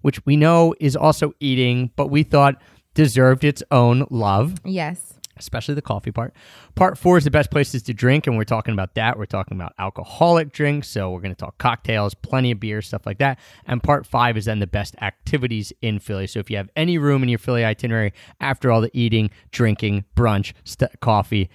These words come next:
Speaker 1: then maybe you could actually get out and do a real activity. So that's gonna be part five. Heath, let's just dive right into it. We are talking eating, and the very first question that's probably on everyone's mind and that we should get out of the way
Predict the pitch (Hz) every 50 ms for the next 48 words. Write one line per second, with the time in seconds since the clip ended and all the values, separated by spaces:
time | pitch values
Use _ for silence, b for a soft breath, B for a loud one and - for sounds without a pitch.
0 | b b b b b _ _ 120 110 104 104 - - 113 107 107 101 98 95 -
1 | 107 98 95 92 - - 98 90 95 92 92 90 - 104 98 92 98 90 90 92
2 | 92 90 87 87 - - 196 170 151 147 147 - - 180 208 196 - - - 170
3 | 160 135 123 127 127 123 B B B B B B - - - 131 117 113 - _
4 | _ - - 165 156 147 143 135 113 b b b b b - 156 143 127 101 -
5 | _ _ - 123 151 160 - - 247 214 - - 131 143 151 151 147 143 139 123
6 | - - 117 117 135 147 151 - - 131 123 117 110 - 113 110 110 113 - 123
7 | 131 135 131 127 - - - 160 165 165 - 175 165 170 - - 135 123 120 117
8 | 117 117 113 113 b b b b b b - 139 139 135 127 117 143 147 156 156
9 | 156 156 151 156 143 - - - - - 160 160 160 143 - - - - _ -
10 | - 156 143 135 127 - - 147 135 135 131 123 117 - - - - 131 139 139
11 | 147 156 156 156 156 151 147 156 156 156 160 151 - 147 135 127 123 123 120 123
12 | 120 127 - 117 107 113 113 120 110 - 117 107 120 117 131 139 147 151 156 147
13 | 123 120 113 113 113